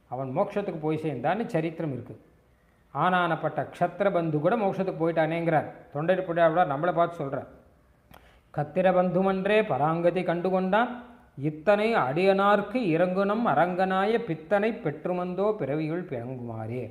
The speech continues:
எவ்வளோ நம்ம ரங்கநாதன் ஒரு பைத்தியம் அப்படிங்கிறார் ஸ்ரீரங்கநாதனை பத்தி. க்ஷத்ரபந்துக்கு கூட மோட்சத்தை கொடுத்தாருன்னா அவன் பைத்தியம் இல்லாம எப்படி இருக்க முடியும்? யாராவது கொஞ்சம் இருந்தா பரவாயில்ல, நாற்பது மார்க் வாங்கினா பாஸ் அப்படின்னு சொன்னா, அப்ப என்ன பண்ணுவாங்க கேட்டா, முப்பத்தெட்டு மார்க் வாங்கினா ஏதோ ரெண்டு மார்க் கூட சேர்த்து பாஸ்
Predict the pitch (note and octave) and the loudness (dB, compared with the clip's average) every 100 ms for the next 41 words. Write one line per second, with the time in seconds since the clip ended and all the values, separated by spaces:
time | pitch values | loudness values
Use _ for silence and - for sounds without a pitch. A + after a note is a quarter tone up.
0 | - - _ _ - A2+ F#3 A3+ A3+ G#3+ | -14 -20 _ _ -14 -8 -2 2 2 2
1 | E3+ C#3+ C#3 F3 F3 F#3 F3+ E3 D#3+ D#3 | 2 2 4 6 6 6 2 2 0 0
2 | D#3+ G2+ - D#3 D#3+ D#3 - - - _ | -4 -4 -6 -6 -2 -2 -4 -8 -20 _
3 | E3+ F3 F3 E3 D3+ C#3+ C3+ C3+ - E3+ | -2 0 2 4 4 2 -4 -8 -4 -2
4 | E3+ G#3+ G#3 G#3 G3+ F#3 G#3+ F#3 F3+ F#3 | 0 2 2 2 0 2 2 2 0 -2
5 | D#3+ C#3+ D3 C#3 C3+ - - _ _ _ | -4 -4 0 0 -2 -10 -16 _ _ _
6 | _ _ F3 F3+ E3+ F#3+ G3 F#3+ F#3+ F3 | _ _ -2 2 2 2 2 4 4 4
7 | D#3+ D#3 C#3 C3 A2+ - - _ C#3 F#3+ | 2 0 -2 -4 -6 -10 -18 _ 0 2
8 | G#3 F#3 F#3+ G3+ G3+ F#3 E3 E3 C3 - | 4 2 2 2 4 4 6 6 4 -2
9 | - - - _ _ D3+ E3+ E3 F#3+ - | -10 -20 -20 _ _ 0 2 4 4 4
10 | F3+ F3+ F3+ F3 E3 E3 D#3 C#3 D#3+ C3 | 2 4 2 6 4 4 2 0 -2 -2
11 | A#2+ D3+ F3+ - - _ _ _ _ - | -4 -4 -6 -14 -20 _ _ _ _ -4
12 | A3 G3 G#3+ G3+ F#3+ G3+ G3+ F#3+ G3+ G3 | 0 0 0 0 2 4 4 2 2 2
13 | G3 G3 G#3+ G3+ E3 C#3+ G3 - G3+ A3 | 4 4 4 2 2 0 -2 -2 0 2
14 | G3 F3+ F#3+ F#3+ F#3+ G3 D3 D3+ A#3 A3+ | 2 2 2 2 -2 -4 -2 -2 0 0
15 | - - E3 - | 0 4 4 4